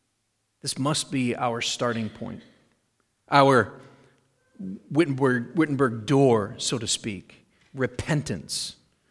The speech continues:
In fact, that's actually where the Reformation really started. Thesis number one of the ninety-five theses. When our Lord and Master Jesus Christ said, "Repent," he willed the entire life of believers to be one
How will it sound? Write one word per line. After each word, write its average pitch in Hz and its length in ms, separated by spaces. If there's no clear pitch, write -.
In 131 60
fact, 170 260
that's 180 200
actually 160 380
where 160 200
the 147 100
Reformation 143 720
really 175 340
started. 156 760
Thesis - 640
number 185 300
one 170 280
of 123 120
the 147 80
ninety-five 165 760
theses. 175 720
When 160 140
our 180 280
Lord 190 380
and 160 240
Master 170 440
Jesus 160 480
Christ 180 480
said, 165 340
"Repent," 196 680
he 170 200
willed 180 500
the 160 140
entire 208 580
life 185 400
of 151 180
believers 170 580
to 160 100
be 143 120
one 156 440